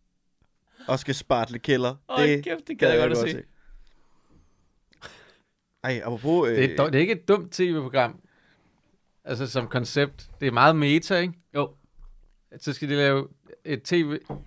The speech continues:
Speaker 3: et T V-koncept, som er, at nogen skal lave et T V-koncept.
Speaker 2: Ja.
Speaker 3: Kon-,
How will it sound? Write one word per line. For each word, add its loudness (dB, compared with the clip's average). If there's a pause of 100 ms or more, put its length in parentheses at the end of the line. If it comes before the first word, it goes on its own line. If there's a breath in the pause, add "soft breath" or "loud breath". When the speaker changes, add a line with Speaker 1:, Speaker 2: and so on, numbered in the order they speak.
(200)
Speaker 3:
et -12
T -4
V-koncept, -2
som -4
er, 2
at -2
nogen -2
skal -8
lave 2
et -10
T -14
V-koncept. -8 (280)
Speaker 2:
Ja. -2 (260)
Speaker 3:
Kon-, 0